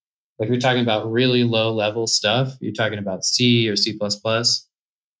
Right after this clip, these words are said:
You're talking about a little higher level, uh, I mean, like, a little more powerful edge devices or I O T devices that can compute a little bit more.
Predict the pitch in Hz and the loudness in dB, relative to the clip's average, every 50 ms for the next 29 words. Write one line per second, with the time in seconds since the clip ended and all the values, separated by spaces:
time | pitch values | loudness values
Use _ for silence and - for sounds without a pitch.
0 | _ - - 139 131 127 120 113 107 107 107 117 123 120 120 120 120 117 117 117 | _ 2 2 4 4 4 2 2 0 0 0 2 2 2 2 2 0 2 2 2
1 | 113 113 113 110 113 117 117 123 120 117 120 120 - _ 107 104 104 101 101 110 | 0 0 -2 -2 -4 -2 -2 -2 -4 -4 -6 -10 -10 _ -4 -2 -2 -2 -2 -2
2 | 110 110 110 107 104 101 101 104 110 113 110 110 107 101 101 - 110 110 107 107 | -2 -2 -2 -2 -2 -2 -2 -2 -2 -2 -2 -2 -4 -6 -4 -2 0 0 0 -2
3 | 107 - 113 110 107 110 110 - 107 107 104 - - 101 104 104 107 104 - - | -2 -4 -4 -4 -4 -4 -4 -6 -6 -6 -6 -8 -6 -2 -2 0 0 0 0 -2
4 | 101 107 92 101 104 104 101 101 101 101 101 104 104 104 104 - - 110 107 107 | -4 -6 -4 -4 -4 -4 -6 -6 -8 -6 -4 -2 0 0 0 0 -2 -2 -2 -2
5 | - - - - _ _ _ _ _ _ - 101 104 110 104 - 101 101 101 113 | -2 -2 -2 -6 _ _ _ _ _ _ -8 -6 -4 -4 -4 -4 -4 -4 -2 -2
6 | 110 107 - 107 101 110 110 104 107 101 104 104 104 107 107 104 104 107 107 - | -2 -2 -2 -4 -4 -4 -2 -4 -4 -4 -4 -4 -4 -2 -2 -2 -4 -6 -8 -12